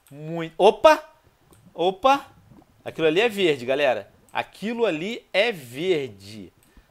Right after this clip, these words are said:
Ou seja, se aquilo ali é verde, é o que a gente precisa pra fazer. É uma peça necessária, fundamental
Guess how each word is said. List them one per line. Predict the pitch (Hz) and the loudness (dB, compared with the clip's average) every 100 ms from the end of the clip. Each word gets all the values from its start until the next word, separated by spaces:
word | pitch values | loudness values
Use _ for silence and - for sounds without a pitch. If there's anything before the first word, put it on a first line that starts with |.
| - | -8
Ou | 147 | -6
seja, | 185 - 160 120 110 - _ - - - - | -4 -2 -2 -2 -6 -16 _ -20 -20 -20 -10
se | 196 | -8
aquilo | 196 190 | -4 -2
ali | 190 190 | 0 2
é | 135 | 0
verde, | 120 196 190 127 104 95 - - - - - - - _ _ _ _ _ - - - _ _ - - _ _ _ _ _ _ - _ - - _ _ - - - _ _ - | 0 0 0 -4 -14 -18 -20 -20 -20 -20 -20 -20 -20 _ _ _ _ _ -20 -20 -20 _ _ -20 -20 _ _ _ _ _ _ -20 _ -20 -20 _ _ -20 -20 -20 _ _ 0
é | 165 | 0
o | |
que | 175 | 2
a | 180 | -2
gente | 196 | -4
precisa | 233 208 - 175 208 226 240 - - - _ - | -8 -8 -6 -4 -4 -4 -8 -12 -20 -20 _ -4
pra | 180 202 | -2 0
fazer. | 247 233 160 160 143 120 _ _ - - - _ _ _ - - _ - - - - - _ | -2 -2 -2 -2 -2 -4 _ _ -20 -20 -20 _ _ _ -20 -20 _ -20 -20 -20 -20 -20 _
É | 156 | -2
uma | 220 | -2
peça | 220 226 226 | -2 -2 -2
necessária, | 240 262 381 370 240 247 208 | -6 -8 -8 -8 -2 0 -2
fundamental | - 196 240 277 262 220 240 | -4 -6 -4 -6 -6 -6 -6